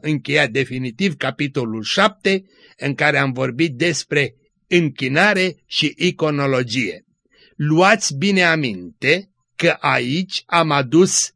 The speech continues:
Biblia și scriitori bisericești și părinții bisericești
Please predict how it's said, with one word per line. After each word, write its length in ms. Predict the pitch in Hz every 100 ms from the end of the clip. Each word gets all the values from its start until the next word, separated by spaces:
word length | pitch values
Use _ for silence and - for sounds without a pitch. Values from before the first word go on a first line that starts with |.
| _ 107 104
Biblia 720 | 117 175 151 202 226 262 262 _ _ _ _
și 720 | - - - 208 240 269 - _
scriitori 840 | - - - 175 165 135 214 226 226
bisericești 920 | 190 185 202 190 156 - 190 160 _ _ _
și 220 | - 165
părinții 600 | 135 151 143 202 190 175
bisericești 920 | 143 147 139 156 147 - 160 - -